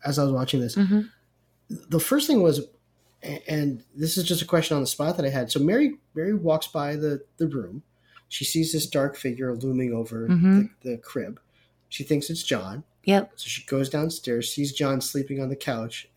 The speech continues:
Speaker 1: realizes it's not John,
Speaker 2: Mm-hmm.
Speaker 1: and just runs back upstairs. I would think that she'd probably be like, "John," like, you know, like, let something
Speaker 2: Right.
Speaker 1: out.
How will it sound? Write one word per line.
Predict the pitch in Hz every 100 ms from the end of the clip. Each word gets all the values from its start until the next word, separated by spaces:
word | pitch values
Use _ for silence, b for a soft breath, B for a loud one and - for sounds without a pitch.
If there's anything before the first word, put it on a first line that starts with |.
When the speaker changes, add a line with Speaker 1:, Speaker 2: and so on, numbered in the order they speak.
| _ -
Speaker 1:
realizes | 147 139 131 123
it's | 107 -
not | 147 254 -
John, | 226 - - _ -
Speaker 2:
Mm-hmm. | 156 175 190 185
Speaker 1:
and | -
just | 143 131
runs | 123 135 147
back | 143 135 -
upstairs. | 110 - - 127 - B B _ _
I | - 262 330
would | 196 143 135 139
think | 147 120 127
that | 123
she'd | 117 - 123
probably | - 123
be | 123
like, | 131 127 -
"John," | 247 359 269 151 -
like, | 147 147
you | 175 175
know, | 151
like, | 135 131 - _ - -
let | 156 160 -
something | - 160 170
Speaker 2:
Right. | 165 - -
Speaker 1:
out. | -